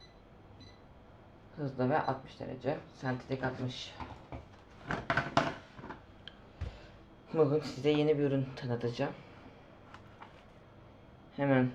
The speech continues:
Persil derin temizleme, greleşmeye karşıtı. Ben bir buçuk ölçek katayım. Yıkamaya başlasın. Bir,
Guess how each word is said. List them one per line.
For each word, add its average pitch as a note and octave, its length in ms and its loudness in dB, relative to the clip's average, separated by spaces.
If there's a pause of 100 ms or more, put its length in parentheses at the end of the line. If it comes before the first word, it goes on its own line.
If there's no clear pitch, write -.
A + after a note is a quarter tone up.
(260)
Persil B2+ 480 -2
derin C3 220 4
temizleme, A#2 420 -2
greleşmeye B2 600 0
karşıtı. A2+ 560 -6 (840)
Ben A#2 120 -4 (500)
bir C#3 140 0
buçuk B2 180 -10
ölçek A2+ 380 -6 (240)
katayım. B2+ 380 -4 (1200)
Yıkamaya A#2 400 -2
başlasın. - 480 -8 (1400)
Bir, A2+ 220 -6